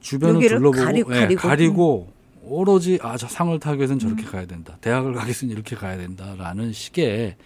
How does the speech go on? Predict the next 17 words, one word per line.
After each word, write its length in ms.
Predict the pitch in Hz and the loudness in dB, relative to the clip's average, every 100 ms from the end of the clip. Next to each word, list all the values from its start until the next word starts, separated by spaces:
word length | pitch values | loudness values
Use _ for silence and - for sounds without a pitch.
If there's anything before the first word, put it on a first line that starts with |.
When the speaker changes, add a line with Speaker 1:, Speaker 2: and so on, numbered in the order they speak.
| - - - - - - _ _ _ _ _ | -20 -20 -20 -20 -20 -20 _ _ _ _ _
Speaker 1:
사실은 560 | - 156 175 190 180 151 | -2 2 4 4 4 6
아트는 480 | 131 135 - 147 147 | 8 6 4 2 4
한계가 380 | 156 165 156 139 | 2 2 4 4
없는데 560 | 110 107 104 131 170 - | 4 2 2 2 0 -4
자기 280 | 240 120 127 | -2 2 4
Speaker 2:
음. 60 | |
Speaker 1:
나름대로 560 | 139 113 123 117 120 131 | 6 6 4 2 2 0
한계성을 600 | 147 165 151 - 135 120 | 0 0 0 0 0 0
정해버리기 580 | - 113 147 131 110 95 | 0 4 6 6 4 0
때문에, 600 | - 90 87 104 101 82 90 - _ _ _ _ - - - - - _ | -4 -6 -2 0 0 -2 -8 -20 _ _ _ _ -20 -20 -20 -20 -20 _
에, 60 | 107 98 92 90 92 95 95 98 - - _ | -14 -12 -10 -12 -14 -14 -16 -16 -20 -20 _
정말 640 | - 113 117 120 113 104 104 | -4 0 2 2 2 -2 -6
문제죠. 640 | 104 131 139 135 101 90 - _ - | 0 2 6 4 2 -4 -10 _ 2
Speaker 2:
음. 320 | 226 214 208 | 2 2 -2
Speaker 1:
어, 40 | |
문제라고 540 | 214 107 113 120 104 113 | 0 2 2 2 0 -6
보고요. 380 | 95 95 101 | -8 -10 -10